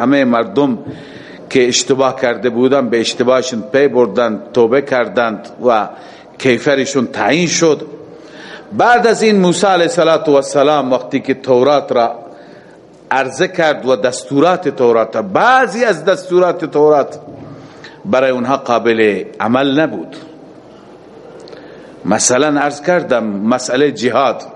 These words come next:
سخت بود برای اونها. الان نماز خواندن آسانه، بقیه مسائل آسانه، ولی جهاد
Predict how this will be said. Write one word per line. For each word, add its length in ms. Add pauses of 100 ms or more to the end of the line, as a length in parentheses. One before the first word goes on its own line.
(2250)
سخت 480
بود 260
برای 200
اونها. 280
الان 380
نماز 320
خواندن 380
آسانه، 540
بقیه 380
مسائل 400
آسانه، 540 (600)
ولی 300
جهاد 500